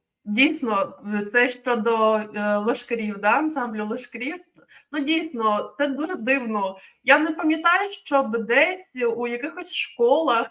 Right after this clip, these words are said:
е, в Херсоні, ну, я з Херсона, не з області, можливо, десь в області було, ну, пишіть, якщо ви щось таке чули,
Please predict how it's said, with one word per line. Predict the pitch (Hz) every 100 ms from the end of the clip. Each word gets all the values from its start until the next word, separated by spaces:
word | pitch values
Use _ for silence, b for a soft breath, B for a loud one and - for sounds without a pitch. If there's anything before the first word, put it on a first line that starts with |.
| _
е, | 220 214
в | 208
Херсоні, | 262 277 - 226 240 262 214
ну, | 214
я | 226 226
з | 240 -
Херсона, | 220 - 233 233 220
не | 214 220
з | 214
області, | 254 240 220 220 - 208 202 -
можливо, | 226 233 269 247
десь | 262 -
в |
області | 233 220 254 202 190
було, | 208
ну, | 214 214
пишіть, | 254 - 294 262
якщо | 214 208 208 - 220
ви | 214
щось | 214 233 233
таке | 214 226
чули, | 220 285 427 285